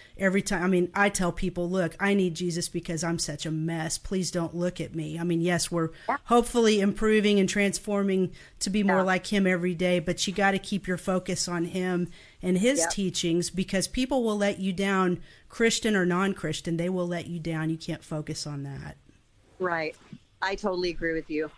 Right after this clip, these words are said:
Speaker 2: Thank you for that advice.
Speaker 1: Absolutely.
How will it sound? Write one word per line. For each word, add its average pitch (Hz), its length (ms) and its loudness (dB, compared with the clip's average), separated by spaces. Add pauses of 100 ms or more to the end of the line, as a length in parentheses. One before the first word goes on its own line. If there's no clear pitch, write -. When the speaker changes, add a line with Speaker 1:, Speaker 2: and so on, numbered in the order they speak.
(140)
Speaker 2:
Thank 180 240 -2
you 170 60 -2
for 165 100 -4
that 151 160 0
advice. 151 420 -4 (160)
Speaker 1:
Absolutely. 165 840 -4